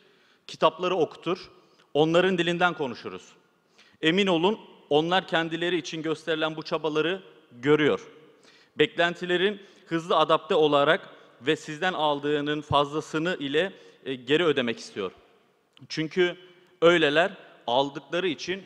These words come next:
müteşekkir ve hevesliler. Bununla ilgili de yine kısa bir anımı anlatayım. Fırat Kalkan Operasyonundan sonra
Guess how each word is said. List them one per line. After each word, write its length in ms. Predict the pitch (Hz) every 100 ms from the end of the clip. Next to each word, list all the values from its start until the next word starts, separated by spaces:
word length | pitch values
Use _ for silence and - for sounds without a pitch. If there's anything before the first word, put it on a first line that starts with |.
| -
müteşekkir 720 | 143 160 - 160 - 196 190 - _ -
ve 260 | 135 170 175 - _ -
hevesliler. 580 | 135 127 123 127 95 85 _ _ _ _ _ _ _ -
Bununla 320 | 180 208 190
ilgili 260 | 180 190 175
de 40 |
yine 180 | 165 151
kısa 280 | - 156 143
bir 160 | 131
anımı 220 | 131 127
anlatayım. 520 | 123 117 113 139 185 247 - _ _ _ _ _ _ _ _ _ _ _ _ _ _ _ _
Fırat 280 | - 185 180
Kalkan 300 | 170 170 170
Operasyonundan 720 | 160 165 156 - 160 156 160 156
sonra 480 | 156 143 147 151